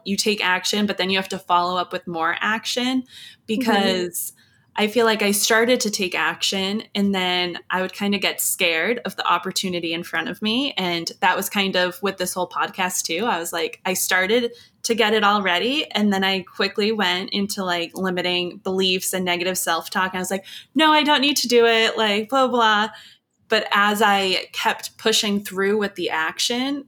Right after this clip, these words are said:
Speaker 1: it's been, like, coming into place very smoothly, <laughs> like, way better than I thought it would.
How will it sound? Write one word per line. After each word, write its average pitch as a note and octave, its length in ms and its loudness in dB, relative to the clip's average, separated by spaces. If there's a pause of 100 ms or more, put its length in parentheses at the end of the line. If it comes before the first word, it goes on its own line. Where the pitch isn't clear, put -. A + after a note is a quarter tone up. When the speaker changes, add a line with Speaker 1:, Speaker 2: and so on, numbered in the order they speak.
(140)
Speaker 1:
it's - 280 -2
been, G3+ 260 0
like, F3 200 0
coming F#3+ 380 -2
into F#3 260 -4
place G3 560 -2 (680)
very A3+ 360 2
smoothly, F#3 680 -2
<laughs> - 40 -10
like, G#3 220 0
way G#3 320 2
better C#4 300 2
than A3+ 120 0
I G3 140 2
thought F3 280 0
it A3 120 0
would. F4 260 0